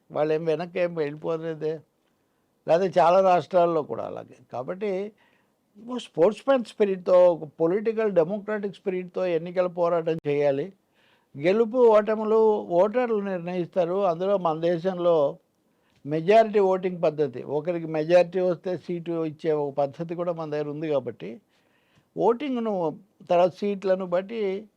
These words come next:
ప్రభుత్వం ఏర్పడుతుంది. అంతేగాని ఇందులో అసహనాలు, ఆవేశకావేశాలు, ఆరోపణలు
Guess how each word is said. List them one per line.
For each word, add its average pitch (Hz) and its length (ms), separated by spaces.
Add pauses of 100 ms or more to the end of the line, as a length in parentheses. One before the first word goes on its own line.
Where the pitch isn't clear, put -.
(100)
ప్రభుత్వం 180 480
ఏర్పడుతుంది. 135 640
అంతేగాని 170 440
ఇందులో 190 360
అసహనాలు, 165 800
ఆవేశకావేశాలు, 156 1160
ఆరోపణలు 151 880